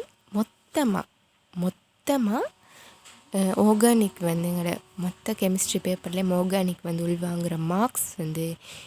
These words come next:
இருபத்தி ரெண்டு தொடக்கம் இருபத்தஞ்சு மார்க்ஸ் எங்களுக்கு ஆர்கானிக்கு மட்டும் வருது.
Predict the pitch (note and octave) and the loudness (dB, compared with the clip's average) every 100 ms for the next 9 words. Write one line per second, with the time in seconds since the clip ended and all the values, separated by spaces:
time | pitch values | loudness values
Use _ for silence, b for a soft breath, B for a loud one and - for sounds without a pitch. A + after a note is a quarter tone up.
0 | B _ - G3+ B3+ C4+ A#3 G3+ F3 D#3+ | B _ -4 2 2 2 0 2 0 -2
1 | F#3+ F3+ E3+ E3 G3 A#3 A3 F#3+ E3+ D#3+ | -4 -4 -4 -2 -2 -2 -2 -2 -2 -4
2 | E3 F#3 A3 - F3+ E3 D#3+ G3 F#3 F#3+ | -4 -2 -4 -4 -4 -6 -2 -2 -2 0
3 | G3+ G3 F3 - - D#3 D#3+ - _ - | 0 0 -4 -6 -6 -4 -4 -6 _ -8
4 | G3 B3+ E3+ D#3 D#3+ | -6 -4 -4 -6 -8